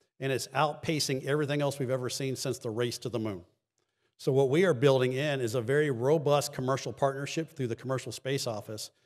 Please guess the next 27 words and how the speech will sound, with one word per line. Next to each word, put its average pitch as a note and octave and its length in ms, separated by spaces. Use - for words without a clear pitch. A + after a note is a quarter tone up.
to D3 100
take C#3+ 320
advantage C3 460
of A#2 80
those B2 160
partnerships A#2+ 640
in B2 160
a A#2 60
very C3+ 340
synergi-, C#3 640
synergistic C3+ 680
manner. A#2+ 320
For D#3 160
example, B2+ 400
standing D3 380
up D3+ 100
the C#3+ 80
commercial C#3 360
space C#3 320
augmentation. C3 640
How F3+ 240
do G3 160
I, C#3+ 360
during C3+ 280
peacetime, A#2 560
partner D3 440
with B2+ 480